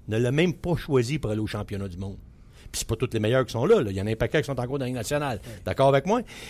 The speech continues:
Speaker 1: Fait que lui, là, à partir du mois de mars, parce que dans le K H L, à la fin de mars, c'est fini.
Speaker 2: Complètement. Ils se
Speaker 1: Parce
Speaker 2: préparent
Speaker 1: qu'au moins,
Speaker 2: pour leur camp d'entraînement
Speaker 1: ils se pré-,
Speaker 2: d'été.
Speaker 1: ils se préparent
Speaker 2: C'est
Speaker 1: pour le
Speaker 2: ça.
Speaker 1: championnat du monde. Puis lui, il a pas participé au championnat du monde dans les deux dernières années. Ils l'ont pas invité, les Russes, cette année à la Coupe du monde, hein ?
Speaker 2: Non plus.
Speaker 1: Pourquoi ?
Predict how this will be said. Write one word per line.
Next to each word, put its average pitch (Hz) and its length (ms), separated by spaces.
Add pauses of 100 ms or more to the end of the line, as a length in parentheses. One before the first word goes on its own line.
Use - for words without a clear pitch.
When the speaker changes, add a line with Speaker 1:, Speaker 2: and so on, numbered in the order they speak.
Speaker 1:
Fait 156 140
que - 160
lui, 240 240
là, 269 120
à - 40
partir 214 400
du 151 100
mois 165 220
de 147 60
mars, 180 240
parce - 120
que 190 60
dans 220 60
le - 40
K - 60
H 208 300
L, 220 60
à 220 40
la 170 140
fin 185 160
de 156 40
mars, 185 200
c'est 131 80
fini. 95 260 (420)
Speaker 2:
Complètement. 160 340 (180)
Ils 156 100
se - 40
Speaker 1:
Parce - 160
Speaker 2:
préparent 185 160
Speaker 1:
qu'au - 80
moins, - 80
Speaker 2:
pour - 100
leur 190 100
camp 214 60
d'entraînement 185 340
Speaker 1:
ils - 40
se 180 40
pré-, 185 140
Speaker 2:
d'été. 185 140
Speaker 1:
ils 175 80
se - 80
préparent 214 400
Speaker 2:
C'est 185 60
Speaker 1:
pour 185 80
le 185 80
Speaker 2:
ça. - 60
Speaker 1:
championnat 214 300
du 180 80
monde. 208 280
Puis - 120
lui, 226 240
il 214 60
a 175 60
pas 214 120
participé - 340
au 196 40
championnat 196 280
du 156 80
monde 208 140
dans 180 60
les 151 80
deux 175 180
dernières 208 360
années. 170 260 (300)
Ils 98 80
l'ont 139 100
pas 294 120
invité, 294 240
les 285 160
Russes, 202 160
cette - 100
année 151 100
à 143 40
la - 40
Coupe 113 140
du 107 60
monde, 131 220
hein ? 240 80 (240)
Speaker 2:
Non 120 120
plus. 127 220 (400)
Speaker 1:
Pourquoi ? 254 440